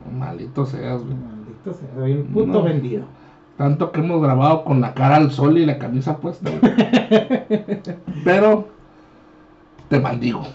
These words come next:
Speaker 2: Te maldigo. Perro.
Speaker 1: Perro. <laughs> Pero bien.
Speaker 2: Pero bueno. Ah, y terminando lo del Doom.
Speaker 1: Ujú.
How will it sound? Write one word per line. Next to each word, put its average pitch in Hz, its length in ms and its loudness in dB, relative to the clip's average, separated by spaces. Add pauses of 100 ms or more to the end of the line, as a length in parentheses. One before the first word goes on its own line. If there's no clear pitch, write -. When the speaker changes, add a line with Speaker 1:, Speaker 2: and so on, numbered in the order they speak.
(160)
Speaker 2:
Te 143 100 -4
maldigo. 110 540 -10 (340)
Perro. - 440 -4 (320)
Speaker 1:
Perro. 147 680 6
<laughs> - 1500 2 (1400)
Pero 123 140 4
bien. 135 260 6 (300)
Speaker 2:
Pero 139 160 -2
bueno. 127 220 -2 (760)
Ah, 254 200 4
y 247 60 4
terminando 240 580 6
lo 254 180 8
del 190 200 6
Doom. 269 380 6
Speaker 1:
Ujú. 170 340 2